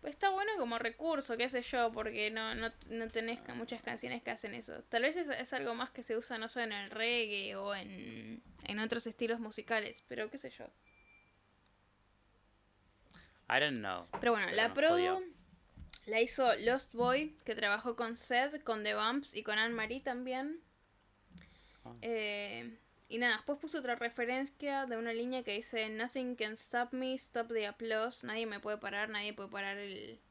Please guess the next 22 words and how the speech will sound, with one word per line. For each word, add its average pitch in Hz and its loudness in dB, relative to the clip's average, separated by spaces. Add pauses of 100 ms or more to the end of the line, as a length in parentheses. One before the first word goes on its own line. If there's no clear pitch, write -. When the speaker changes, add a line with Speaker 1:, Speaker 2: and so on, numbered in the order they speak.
(340)
Speaker 1:
los 208 -8
aplausos. 220 -2
Speaker 2:
Aplauso. - -6 (460)
Speaker 1:
Que 233 -8
también 202 -4
de 202 -4
vuelta 202 -4
hace 214 -2
referencia 226 0
a - -6
Psycho, 240 2
porque 214 -4
Psycho, 220 0
para 196 -2
mandarlas 214 0
a 226 -6
grabar 208 2
el 202 -2
álbum 220 0
que 220 -2
seguía, 233 2
lo, 226 4